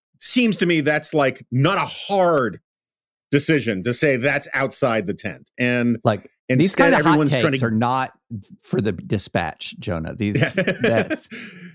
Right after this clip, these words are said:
Speaker 1: So they're just, the problem is, is that everyone's trying to game this stuff through polling and, and political stuff. And that's, the sh-, time horizon on that crap is so short that you can't make smart decisions. You gotta s-, you gotta find true north and go towards it, and the polls will bend in your favor over the long term.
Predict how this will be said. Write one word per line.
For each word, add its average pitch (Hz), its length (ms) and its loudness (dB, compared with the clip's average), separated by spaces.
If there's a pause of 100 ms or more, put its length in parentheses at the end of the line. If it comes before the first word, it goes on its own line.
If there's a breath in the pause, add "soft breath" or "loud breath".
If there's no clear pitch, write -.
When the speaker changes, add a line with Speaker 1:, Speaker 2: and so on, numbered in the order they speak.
(100)
Speaker 1:
So 226 180 2
they're 196 120 2
just, 185 240 -4
the 160 80 -2
problem 202 280 0
is, 151 80 -2
is 143 80 -4
that 156 120 -2
everyone's 170 300 0
trying 175 160 0
to 143 80 0
game 139 300 0
this 147 160 0
stuff 139 420 -2
through 127 140 -2
polling 160 500 2
and, 110 260 -4
and 120 200 -2 (120)
political 143 540 0
stuff. 127 340 -2 (120)
And 117 180 0
that's, - 320 -4 (340)
the 127 60 -2
sh-, - 180 -4
time 170 260 -2
horizon 165 360 0
on 139 120 0
that 135 120 -4
crap 139 400 -6
is 107 160 -6
so 170 300 0
short 156 500 0 (300)
that 135 120 -8
you 127 120 -6
can't 160 360 -2
make 131 240 -2
smart 135 300 -2
decisions. 110 540 -2
You 120 80 -4
gotta 147 160 0
s-, - 200 -10 (280)
you 147 100 2
gotta 127 100 -2
find 160 300 -2
true 160 160 0
north 135 320 2
and 113 180 -6
go 131 200 2
towards 151 260 -4
it, 156 100 -2
and 107 120 -4
the 98 40 -2
polls 135 360 -2
will 113 80 -2
bend 117 260 -2
in 110 60 -4
your 107 100 -4
favor 107 400 -2
over 95 100 -8
the 98 60 -6
long 92 220 -10
term. 85 240 -16